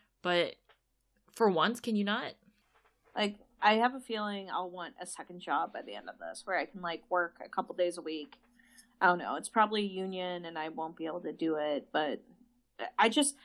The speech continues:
Speaker 2: I fear that's, like, garbage workers and, like, like,
Speaker 1: Well
Speaker 2: people who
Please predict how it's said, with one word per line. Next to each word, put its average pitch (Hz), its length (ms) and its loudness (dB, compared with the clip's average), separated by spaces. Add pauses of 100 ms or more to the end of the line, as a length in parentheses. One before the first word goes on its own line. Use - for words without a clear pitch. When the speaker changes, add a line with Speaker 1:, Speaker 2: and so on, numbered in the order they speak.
(200)
Speaker 2:
I 240 80 8
fear 302 440 2
that's, 233 280 -2
like, 202 260 -4
garbage 220 640 0 (560)
workers 185 800 -10
and, 175 580 -6
like, 151 340 -4 (800)
like, 190 80 2
Speaker 1:
Well 214 120 4
Speaker 2:
people 214 420 -2
who 190 680 -2